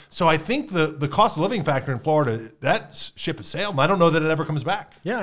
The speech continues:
Speaker 2: and, and now you have the inspections that are required on, on buildings that I believe over three stories. They have to have these inspections, I believe, every five years. And so that adds to the cost.
Speaker 1: Yeah.
Speaker 2: And then now you're gonna have the political environment with inside the condominiums –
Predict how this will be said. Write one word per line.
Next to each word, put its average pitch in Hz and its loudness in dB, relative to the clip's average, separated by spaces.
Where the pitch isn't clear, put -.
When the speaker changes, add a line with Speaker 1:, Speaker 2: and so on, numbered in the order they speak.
Speaker 2:
and, 190 -4
and 160 -4
now 170 2
you 165 0
have 156 2
the 139 0
inspections 147 -4
that 139 0
are 135 -2
required 139 -2
on, 127 -6
on 123 -6
buildings 135 -4
that 127 -4
I 127 -4
believe 127 -4
over 127 -4
three 135 -6
stories. 135 -4
They 127 -4
have 123 -4
to 127 -6
have 127 -4
these 117 -8
inspections, 120 -10
I 117 -10
believe, 139 -8
every 123 -6
five 123 -8
years. 131 -10
And 135 -10
so 135 -2
that 156 -2
adds 147 -4
to 143 -10
the 147 -4
cost. 117 -12
Speaker 1:
Yeah. 139 -6
Speaker 2:
And 131 -8
then 143 -4
now 147 -4
you're 151 -4
gonna 143 -4
have 143 -4
the 123 -4
political 185 -6
environment 131 -4
with 131 -6
inside 139 -6
the 117 -8
condominiums – 143 -6